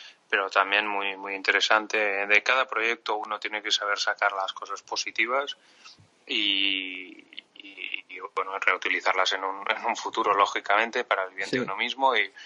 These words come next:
Speaker 1: y de la gente que trabaje con, con esas personas. Así que, bien, contento y, y me quedo con, con mucho positivo. Allí tuve, me sentí muy,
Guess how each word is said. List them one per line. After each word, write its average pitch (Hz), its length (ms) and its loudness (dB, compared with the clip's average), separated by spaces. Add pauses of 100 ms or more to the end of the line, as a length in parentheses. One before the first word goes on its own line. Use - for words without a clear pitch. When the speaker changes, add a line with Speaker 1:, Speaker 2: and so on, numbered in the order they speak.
(260)
Speaker 1:
y 110 120 0
de 98 180 6
la 92 120 6
gente 101 300 0
que 92 140 -4
trabaje 95 480 0
con, 92 220 -10 (580)
con 95 220 -12
esas 95 400 -4
personas. 107 440 -2
Así 101 280 0
que, 98 260 2 (420)
bien, 107 280 -2
contento 117 760 2
y, 101 420 0 (840)
y 95 640 -6
me 95 160 -4
quedo 101 220 2
con, 104 240 -2
con 98 160 -6
mucho 104 260 -10
positivo. 117 480 0
Allí 95 220 -2
tuve, 98 480 2
me 98 120 -4
sentí 101 280 -4
muy, 101 380 0